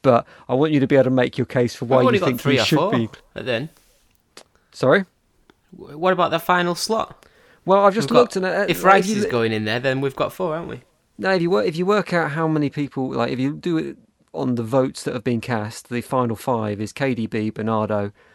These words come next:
Speaker 1: Thiago, Declan Rice, and Odegaard, who both me and Steve McNaughton both plumped for. So,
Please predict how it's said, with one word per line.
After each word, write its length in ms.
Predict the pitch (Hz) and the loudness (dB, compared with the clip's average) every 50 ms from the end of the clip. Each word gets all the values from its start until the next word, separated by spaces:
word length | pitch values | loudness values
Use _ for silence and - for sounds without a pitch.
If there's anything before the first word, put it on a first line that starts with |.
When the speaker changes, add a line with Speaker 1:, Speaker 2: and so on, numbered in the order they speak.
| _ _ | _ _
Speaker 1:
Thiago, 680 | - - 127 120 113 113 107 - 110 107 104 107 104 | -6 -2 0 0 0 0 0 0 0 0 0 -2 -2
Declan 360 | - 127 127 - - 117 107 | -2 -2 -4 -2 -6 -6 -4
Rice, 480 | 107 110 107 107 107 107 - - - - - _ | -4 -2 -2 -2 -2 -4 -6 -10 -14 -16 -18 _
and 400 | 135 117 107 104 104 104 104 101 - - | -8 -6 -4 -4 -4 -4 -6 -6 -8 -6
Odegaard, 560 | 143 143 156 139 139 - 107 101 101 101 - | -4 -4 -2 -2 -4 -4 -6 -6 -6 -8 -10
who 140 | 90 107 104 | -10 -10 -4
both 420 | - 113 110 104 98 - - - - | -2 -2 -2 -2 -4 -8 -16 -18 -10
me 460 | - 123 117 110 110 107 104 104 - - _ _ _ _ | -6 -4 -2 -2 -2 -4 -6 -10 -12 -18 _ _ _ _
and 160 | - 110 110 | -8 -8 -8
Steve 360 | - - - 131 117 113 107 113 | -8 -8 -6 -6 -4 -4 -6 -6
McNaughton 520 | 117 117 110 127 135 131 - - 110 98 - _ - - - - - _ _ _ _ _ _ | -8 -6 -4 -4 -4 -4 -6 -8 -10 -10 -12 _ -20 -20 -20 -20 -20 _ _ _ _ _ _
both 320 | - 156 135 131 - - 139 - _ _ | 2 2 2 2 0 -4 -10 -16 _ _
plumped 280 | - 139 127 120 - - | -4 -2 -2 -2 -4 -6
for. 360 | - 135 120 107 107 110 113 | -4 -2 0 0 0 -2 -2
So, 240 | - - 143 139 | 0 0 0 0